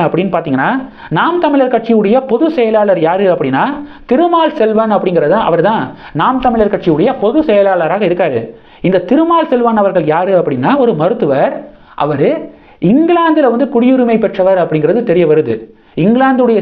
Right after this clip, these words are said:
சிட்டிசன் வந்து திருமால் செல்வன் அப்படிங்கிற ஒரு நபர். அப்ப இங்கிலாந்துல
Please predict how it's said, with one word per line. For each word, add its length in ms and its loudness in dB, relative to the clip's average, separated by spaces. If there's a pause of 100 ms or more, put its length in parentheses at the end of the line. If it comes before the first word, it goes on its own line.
சிட்டிசன் 400 -2
வந்து 180 0 (220)
திருமால் 420 0
செல்வன் 340 0
அப்படிங்கிற 320 -2 (100)
ஒரு 140 -2
நபர். 260 -2 (400)
அப்ப 180 -2 (600)
இங்கிலாந்துல 540 2